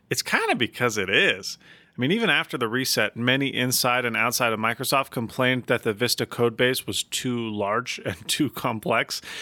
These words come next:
It did come in at over fifty million lines of code, which is pretty insane. They had over two thousand engineers working on it. And as you may suspect, this made it just way too easy for bugs to make their way in. For example,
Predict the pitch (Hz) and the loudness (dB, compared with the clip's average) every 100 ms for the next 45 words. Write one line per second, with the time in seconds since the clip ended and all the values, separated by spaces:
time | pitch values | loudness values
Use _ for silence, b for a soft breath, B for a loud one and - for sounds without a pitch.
0 | B B - 147 - 185 180 180 175 165 | B B -2 0 2 0 2 0 2 2
1 | 156 135 - 131 131 - 175 165 190 160 | 2 0 0 -2 -2 -2 0 0 0 0
2 | 127 127 143 143 139 127 120 113 107 - | 2 2 2 0 -2 0 0 -2 -4 0
3 | 110 95 98 - 107 95 - B B B | 0 0 -2 -2 -2 -4 -8 B B B
4 | - 151 160 147 110 - 110 113 131 131 | -4 2 4 4 2 2 2 2 0 0
5 | 120 117 - 160 165 - 131 127 123 117 | 0 -2 -2 -2 0 0 0 0 -2 -2
6 | 117 110 113 117 107 113 - 139 139 156 | -2 -2 -2 -2 0 -2 0 2 2 2
7 | 151 - B B B 147 139 135 127 - | 0 -6 B B B 0 2 0 -2 0
8 | 139 139 127 165 180 - - 202 143 - | 0 0 0 0 2 2 2 2 2 -4
9 | - b b b 135 156 156 165 156 147 | -16 b b b 0 2 4 4 4 4
10 | 139 - - 127 - 120 117 139 139 - | 2 -2 -10 -8 -8 -6 0 2 0 0
11 | 123 117 117 120 117 131 - 117 101 113 | -2 -2 -6 -4 -2 -4 -2 -4 0 0
12 | 110 104 - 113 107 101 110 101 98 95 | 2 0 -2 0 0 0 0 0 0 0
13 | 95 92 - _ 120 107 147 123 101 | -2 -6 -14 _ -6 0 0 0 -6